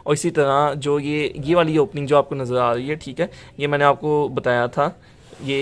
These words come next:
इस डायग्राम के अंदर देखें, opening of internal acoustic meatus है, ठीक है, ये इ-, इधर है। और ये देखें, foramen magnum के बिल्कुल साथ ही क्या है? hypoglossal canal है, ठीक है। hypoglossal canal हो गया आपका, ये ऑप्टिक canal भी आपको ये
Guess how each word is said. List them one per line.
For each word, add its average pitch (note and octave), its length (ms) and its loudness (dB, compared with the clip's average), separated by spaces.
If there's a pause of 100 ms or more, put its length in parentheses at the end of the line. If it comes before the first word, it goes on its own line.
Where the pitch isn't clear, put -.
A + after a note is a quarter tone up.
(140)
इस C#3+ 140 -6 (380)
डायग्राम C3 320 0
के B2+ 60 -8
अंदर C3 120 -4
देखें, B2 280 -4 (100)
opening D3 320 -4
of D#3 300 0 (420)
internal D3+ 460 0 (580)
acoustic D3 560 0 (120)
meatus C3 440 0
है, G#2+ 80 -6
ठीक D#3+ 200 -4
है, F4+ 100 -2 (180)
ये D#3 120 -2
इ-, D#3+ 240 -4 (120)
इधर C3+ 200 2
है। B2 60 2
और D3 220 2
ये D3+ 140 2
देखें, D#3 220 2
foramen D#3 360 0
magnum C#3 280 -2
के F3 60 -2
बिल्कुल F3+ 280 -4
साथ C3+ 280 2
ही C#3+ 60 -6
क्या D#3+ 160 2
है? G3+ 220 0
hypoglossal C#3+ 600 -2 (280)
canal A#2+ 380 2
है, - 220 -10
ठीक D3+ 160 -4
है। G3 140 -2 (360)
hypoglossal D#3+ 520 -2
canal E3 260 0
हो D#3+ 100 4
गया D#3+ 140 0
आपका, C#3+ 320 2
ये D3 160 0
ऑप्टिक - 540 -2
canal D3+ 280 2
भी D#3 140 0
आपको D3+ 280 2
ये D3 220 -4